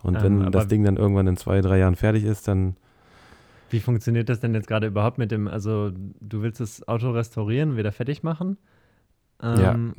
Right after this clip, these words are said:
Speaker 1: der muss, äh,
Speaker 2: und wieso
Speaker 1: geschweißt werden.
Speaker 2: verkaufst du die Sitze dann? Weil die brauchst du dann doch theoretisch, oder?
Speaker 1: Nee, da waren zwei
Speaker 2: Oder?
Speaker 1: Ausstattungen bei. Der, der nette Herr, der wird das auch nie hören, aber Gruß an Holger.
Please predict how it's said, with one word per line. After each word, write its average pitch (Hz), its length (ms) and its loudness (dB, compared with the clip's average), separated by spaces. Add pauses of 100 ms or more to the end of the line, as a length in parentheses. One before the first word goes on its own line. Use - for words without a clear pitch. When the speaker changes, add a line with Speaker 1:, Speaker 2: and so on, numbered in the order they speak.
(160)
Speaker 1:
der 95 120 4
muss, 101 320 0
äh, - 60 -4
Speaker 2:
und 95 340 6
wieso 117 40 2
Speaker 1:
geschweißt 135 400 4
werden. 127 240 2
Speaker 2:
verkaufst 120 520 -4
du 117 80 -2
die 107 200 -2
Sitze 104 420 -6
dann? 160 200 0
Weil 110 100 0
die 107 80 0
brauchst 104 340 -4
du 98 40 -4
dann 87 140 -4
doch 87 140 -6
theoretisch, 90 420 -8
oder? 110 240 -6 (440)
Speaker 1:
Nee, 117 240 2
da 117 140 4
waren 107 180 2
zwei 107 220 0
Speaker 2:
Oder? 107 40 -2
Speaker 1:
Ausstattungen 95 520 -2
bei. 90 240 0
Der, 92 400 0
der 90 640 -2
nette 101 280 -4
Herr, 117 440 0 (920)
der - 80 -6
wird - 120 -4
das 95 100 -2
auch 95 120 -4
nie 98 160 4
hören, 113 280 4
aber 90 160 4
Gruß 95 260 0
an 92 120 4
Holger. 110 280 4